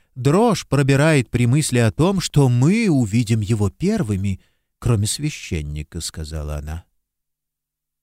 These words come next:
Первопроходец с моржовыми усами и ломаным английским все же не спустился по своей любимой лестнице, которая на самом деле использовалась только рабочими, производившими раскопки.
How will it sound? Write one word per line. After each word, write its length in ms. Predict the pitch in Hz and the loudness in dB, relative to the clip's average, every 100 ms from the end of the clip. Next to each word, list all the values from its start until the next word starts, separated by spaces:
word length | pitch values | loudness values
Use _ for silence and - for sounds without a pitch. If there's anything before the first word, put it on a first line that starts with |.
| _ _ | _ _
Первопроходец 800 | - 135 196 214 208 233 220 190 | 0 2 2 2 2 2 2 0
с 100 | - | -2
моржовыми 600 | 151 151 127 147 135 131 | -2 0 2 4 4 4
усами 840 | 127 117 - 127 143 139 139 131 - _ _ | 4 4 2 2 4 4 4 2 -2 _ _
и 80 | 107 | 2
ломаным 540 | 143 156 131 117 101 | 4 4 4 2 2
английским 800 | 92 82 107 202 233 - 226 220 | -2 -2 -2 -2 -4 -8 -8 -8
все 320 | - 139 190 | -8 -4 -4
же 340 | 190 208 202 - _ - | -2 -2 -4 -8 _ -4
не 260 | 120 196 | 0 0
спустился 920 | 214 - 262 254 - - 107 95 - 101 | -2 -6 -6 -6 -6 -4 -2 -2 -6 -6
по 140 | 104 | -6
своей 380 | - 95 95 87 | -6 -4 -2 -2
любимой 440 | 85 80 80 80 | -4 -6 -6 -4
лестнице, 580 | 101 214 - 233 - 240 - _ _ _ | -2 -2 -4 -10 -14 -16 -18 _ _ _
которая 380 | 113 135 127 120 | 0 4 4 4
на 140 | 120 | 4
самом 380 | - 139 131 110 | 4 4 4 4
деле 240 | 139 131 | 4 4
использовалась 640 | 113 - 127 117 117 117 - | 2 2 2 2 2 2 2
только 320 | 117 110 95 | 0 0 -2
рабочими, 600 | 90 117 170 - 151 156 _ _ | -2 0 -2 -2 -4 -4 _ _
производившими 760 | - 123 90 87 101 113 - 90 | 0 2 2 -2 -2 -4 -4 -4
раскопки. 720 | 90 - - 76 - - - | -4 -8 -8 -10 -10 -20 -20